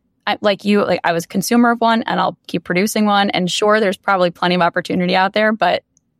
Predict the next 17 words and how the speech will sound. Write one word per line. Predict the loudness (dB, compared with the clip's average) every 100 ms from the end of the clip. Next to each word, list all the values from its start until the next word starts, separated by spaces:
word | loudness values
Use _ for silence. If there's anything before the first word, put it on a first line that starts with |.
| _ _
quality | -2 2 4 2
is | 2
better | 2 2
than | 2
quantity. | 0 0 0 0
I | 0
know | 4 2
I | 2
can | -2
do | -4 -4 -10 -12 _ _ _ _
an | -10 -2
audio | 0 0
podcast | 0 -2 0 -2 -2
just | -4 -4 -2
fine. | -2 0
My | -2 -2
videos | 0 2 2 0